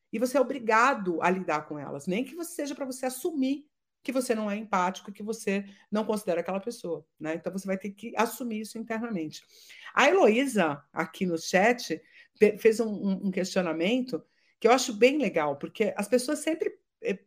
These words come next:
me pedem assim, "Tá, Carla, então me diz o que fazer", né? Tipo, "Vamos lá, eu faço, fala aí que eu vou fazer, fala qual o passo a passo, eu vou fazer, não, não importa." E no fundo, Heloísa, tem a ver com a gente se perceber.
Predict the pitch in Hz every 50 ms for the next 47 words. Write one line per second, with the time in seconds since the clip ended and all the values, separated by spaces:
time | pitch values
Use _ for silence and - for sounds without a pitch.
0 | - - - 208 208 208 - 214 190 185 185 190 190 - 196 190 - 277 262 254
1 | - 247 208 220 240 240 285 277 277 262 311 277 - _ - 392 415 - - 269
2 | 240 - 139 - - - _ _ _ _ _ _ _ _ - 180 208 247 240 240
3 | - 196 - 202 190 - - - _ _ _ - - 165 269 220 214 254 330 359
4 | - - 240 190 - 196 - - 170 156 - - 269 302 330 285 220 214 233 262
5 | 294 277 - 294 262 294 285 285 - 311 277 - - 135 131 143 - - 202 226
6 | 262 254 - 226 208 208 - 185 180 - 156 131 - - 156 151 160 185 208 233
7 | 247 247 - - - - 285 277 _ _ _ _ _ _ _ - 226 277 254 320
8 | 339 339 - 339 - - 165 139 117 - _ _ - 202 220 240 254 262 247 233
9 | 240 240 220 - - 240 247 247 240 226 202 175 170 - 143 - _ _ _ -
10 | - - - 311 339 320 - - - 277 311 370 403 349 285 220 196 185 180 175
11 | 175 185 190 - - 240 240 254 269 208 190 247 262 254 - 277 269 269 277 285
12 | 277 - - 330 311 - 302 302 - - 403 - 240 226 240 247